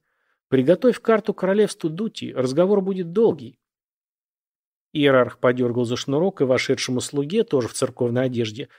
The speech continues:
отдал приказ принести чаю с печеньем и лёгкого вина. Одного морса для такого важного разговора явно недостаточно. После того, как за слугой закрылись двери.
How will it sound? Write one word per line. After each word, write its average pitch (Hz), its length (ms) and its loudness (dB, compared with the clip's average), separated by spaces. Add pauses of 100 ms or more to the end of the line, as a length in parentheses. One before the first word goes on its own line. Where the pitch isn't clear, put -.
(200)
отдал 208 300 2
приказ 180 380 -4
принести 135 460 -4
чаю 120 300 0
с - 80 -12
печеньем 220 520 0
и 123 60 2
лёгкого 135 360 0
вина. 127 400 -2 (600)
Одного 120 480 4
морса 208 380 4
для 196 120 -4
такого 202 380 4
важного 190 360 2
разговора 185 500 0
явно 117 400 0
недостаточно. 127 920 -2 (1080)
После 123 260 -6
того, 135 220 2
как 113 140 -8
за 120 100 -2
слугой 120 360 -2
закрылись 117 480 -2
двери. 113 400 -10